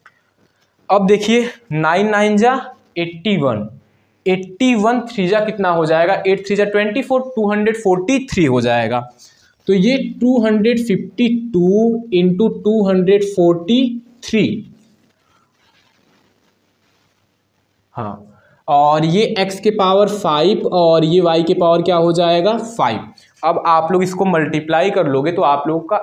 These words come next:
answer आ जाएगा आप लोग एनसीईआरटी एक्सरसाइज में check भी कर सकते हो। एनसीईआरटी का एक question है point two का, आप लोग इसको check कर सकते हो। तो ये रहा question number, मैंने बता दिया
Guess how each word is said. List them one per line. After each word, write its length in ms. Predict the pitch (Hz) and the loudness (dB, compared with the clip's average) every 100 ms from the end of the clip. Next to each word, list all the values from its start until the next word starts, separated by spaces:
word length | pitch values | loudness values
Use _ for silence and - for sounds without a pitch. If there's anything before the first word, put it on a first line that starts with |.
| 160 | -2
answer 360 | 147 165 190 | -4 -2 0
आ 140 | 160 127 | 0 0
जाएगा 460 | 127 127 131 175 - - _ - | 0 0 0 -2 -4 -16 _ -6
आप 200 | 143 143 | -4 0
लोग 160 | 180 175 | -2 -2
एनसीईआरटी 600 | 165 160 160 156 143 143 | -4 -4 -2 0 0 -2
एक्सरसाइज 560 | 175 135 - - 131 139 | -4 -4 -6 -2 -2 0
में 280 | 190 262 - _ _ _ | -2 -4 -8 _ _ _
check 240 | - 208 214 | -2 0 2
भी 140 | 247 | 0
कर 140 | 254 165 | 0 0
सकते 340 | 143 - - | -2 -4 -4
हो। 200 | 123 120 - - _ - | -4 -4 -8 -20 _ -8
एनसीईआरटी 560 | 160 160 175 160 160 226 | -4 -2 0 0 0 0
का 100 | 233 | -2
एक 80 | 190 | 0
question 320 | 170 165 180 | -2 -2 -4
है 60 | 190 | -2
point 380 | 185 160 180 180 | -2 -2 -2 -2
two 140 | 190 | -2
का, 140 | 196 233 | 0 0
आप 300 | - 147 147 | 2 0 0
लोग 120 | 175 | -2
इसको 260 | 175 - 247 | -2 -2 -4
check 280 | 247 170 190 | -2 -2 -2
कर 100 | 185 | -2
सकते 340 | 165 131 156 | -2 -4 -2
हो। 100 | 170 | -2
तो 100 | 185 | 0
ये 140 | 160 165 | -2 0
रहा 140 | 165 | -2
question 400 | 170 147 135 165 | -2 -4 -4 -2
number, 440 | 160 170 214 - - _ - _ _ - | -2 0 0 -2 -12 _ -20 _ _ -6
मैंने 220 | 156 156 | -2 0
बता 300 | 180 165 160 | 0 0 2
दिया 360 | 170 156 156 214 | 2 2 2 0